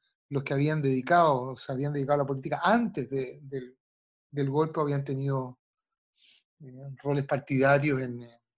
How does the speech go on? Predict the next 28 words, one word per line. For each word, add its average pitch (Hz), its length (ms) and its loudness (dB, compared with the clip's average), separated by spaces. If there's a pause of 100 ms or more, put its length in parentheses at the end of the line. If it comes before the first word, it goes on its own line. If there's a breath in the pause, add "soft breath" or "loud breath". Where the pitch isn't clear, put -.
(500)
no 165 320 0
universitarios, 143 800 2
en, 135 140 -10
en, 139 340 -10
durante 156 400 -4
la 131 100 -6
dictadura. 123 480 -12 (460 loud breath)
Entonces, 220 380 4 (340 loud breath)
pucha, 262 260 0
la 202 120 6
política 214 420 2
no, 202 180 -2
no, 196 160 -2
no 185 200 0
era 208 100 2
una 226 140 0
opción 220 680 0 (300)
pa' 175 120 -2
mí, 160 380 0 (260)
y 156 260 -4
ser 185 180 0
abogado 175 480 0
menos, 196 500 -4
pues 170 140 -6
imagínate 170 460 -4
andar 165 260 -6 (300)
tramitando. 185 960 -2 (920 loud breath)
Chuta, 156 800 -4